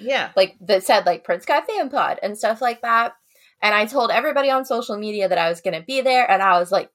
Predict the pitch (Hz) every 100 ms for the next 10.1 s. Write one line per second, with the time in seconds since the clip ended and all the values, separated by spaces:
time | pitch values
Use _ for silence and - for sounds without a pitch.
0 | - 202 220 190 165 180 320 - 226 214
1 | 214 190 170 170 - 208 175 170 156 170
2 | - _ _ - 202 214 240 294 - _
3 | - 311 269 320 349 - 320 247 453 294
4 | 320 277 254 - 269 233 220 190 196 233
5 | _ _ _ - 269 339 427 - - _
6 | - 214 226 226 208 196 208 202 180 -
7 | - - 190 _ 202 190 - 196 214 220
8 | 220 208 220 190 175 175 180 175 175 185
9 | 190 175 170 185 170 180 175 160 165 190